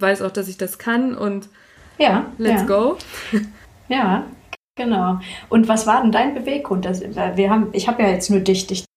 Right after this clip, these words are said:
Speaker 2: äh, zu fragen, dass du gesagt hast, „Ja, das, ich glaub, das kann ich.“
Speaker 1: Weil ich super gerne mit Menschen arbeite. Also mir gibt es extrem viel und, ähm, ich finde das ganz spannend, verschiedene Charaktere mir anzugucken und zu schauen,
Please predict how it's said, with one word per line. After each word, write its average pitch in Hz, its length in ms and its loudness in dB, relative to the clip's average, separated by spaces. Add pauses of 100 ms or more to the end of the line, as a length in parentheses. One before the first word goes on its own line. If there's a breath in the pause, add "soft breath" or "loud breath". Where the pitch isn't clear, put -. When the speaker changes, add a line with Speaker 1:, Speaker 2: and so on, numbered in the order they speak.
(160)
Speaker 2:
äh, 185 160 0
zu 190 140 -4
fragen, 185 360 0
dass 190 200 -2
du 214 140 0
gesagt 196 420 2
hast, 226 140 -2
„Ja, 202 120 4
das, 185 160 -2
ich - 120 -6
glaub, 170 220 -4
das - 140 -6
kann 220 240 2
ich.“ - 320 -6 (1120)
Speaker 1:
Weil 226 160 2
ich 226 180 0
super 277 320 -4
gerne 254 260 2
mit 226 200 0
Menschen 226 720 0
arbeite. 240 480 0 (120)
Also 220 220 2
mir 226 160 4
gibt 277 260 -2
es 262 240 0
extrem 262 720 -2
viel 269 520 0 (480 loud breath)
und, 226 460 2
ähm, 220 240 -2
ich 220 160 -8
finde 233 220 4
das 220 260 -2
ganz 285 420 -2
spannend, 247 600 0
verschiedene 254 480 0
Charaktere 240 1000 -2
mir 208 180 0
anzugucken 294 580 -2
und 220 140 0
zu 220 80 -8
schauen, 233 460 0